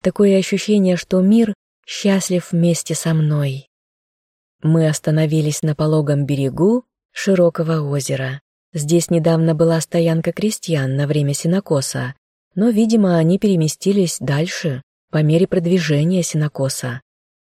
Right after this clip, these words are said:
На берегу остался небольшой шалаш и чёрное кострище — вокруг которого лежали короткие брёвна для посиделок. Мы решили, что лучшего места для завтрака не найти. Константин достал из сумки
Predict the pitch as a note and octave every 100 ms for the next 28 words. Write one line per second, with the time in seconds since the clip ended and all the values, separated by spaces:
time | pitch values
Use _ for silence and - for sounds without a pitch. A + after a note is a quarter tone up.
0 | _ E3 D#3+ E3 E3 G3+ F3+ - E3 E3
1 | - D#3+ D#3 D#3 - D#3+ - E3+ G#3 A#3+
2 | D#3+ - G3 G3 G3 F#3+ G3 - D3+ C#3+
3 | - - C#3 C#3+ _ _ _ - D#3+ F3
4 | D#3+ E3 - A3 E3 C#3 C3+ _ - E3
5 | E3 F3 E3 - F3+ D#3+ - F#3 F3+ F#3+
6 | C#3 C3+ B2+ C#3 D#3 - F#3+ D3 C3 B2+
7 | - _ _ _ _ - F3+ A#3+ F#3+ F#3+
8 | F#3+ D3+ - C3 G#3 - E3 C#3+ C#3 C3
9 | - B2+ C3+ C3 C3+ - C3 - C3 -
10 | - A3+ F3+ C3+ - C3+ B2 B2 - _
11 | _ _ _ - D3 D3 - D3+ - G3+
12 | E3 D3+ - E3 D3+ D3 - G3+ G3+ F#3+